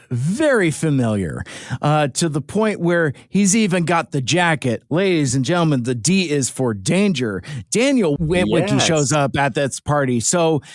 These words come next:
Speaker 1: so I, given what we just said a moment ago, that these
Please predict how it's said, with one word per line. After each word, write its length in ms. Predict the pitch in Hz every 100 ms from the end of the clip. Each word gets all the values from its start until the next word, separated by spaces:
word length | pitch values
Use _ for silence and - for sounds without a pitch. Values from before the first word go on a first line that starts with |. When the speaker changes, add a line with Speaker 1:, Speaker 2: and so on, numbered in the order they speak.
| - - 143
Speaker 1:
so 340 | - 240 - _ _ _ _ -
I, 280 | 214 247 - _ _ _ - 156
given 440 | 233 247 339 285
what 240 | 240 247
we 180 | 214 220
just 380 | 175 202 190 -
said 240 | 190 175
a 60 | 160
moment 440 | 147 147 143 135
ago, 480 | 127 113 98 76 85 98 _ _ _ -
that 260 | 147 147 -
these 400 | 120 175 190 165